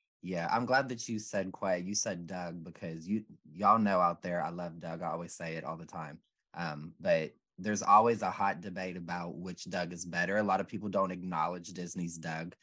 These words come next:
Per-, for me personally, of course, Nickelodeon's Doug is the best. You know, it's the original.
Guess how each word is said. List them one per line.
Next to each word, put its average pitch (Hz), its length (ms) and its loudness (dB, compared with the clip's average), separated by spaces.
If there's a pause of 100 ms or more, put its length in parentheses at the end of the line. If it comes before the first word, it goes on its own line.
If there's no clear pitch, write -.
(640)
Per-, 110 280 2
for 113 100 2
me 120 260 8
personally, 113 420 2
of 90 120 -8
course, 110 360 2
Nickelodeon's 90 560 -4
Doug 87 340 -4
is 82 320 -10 (180)
the 87 120 -8
best. 82 600 2
You 90 80 -4
know, 85 220 -2
it's - 140 -2
the 90 200 -6
original. 85 680 -8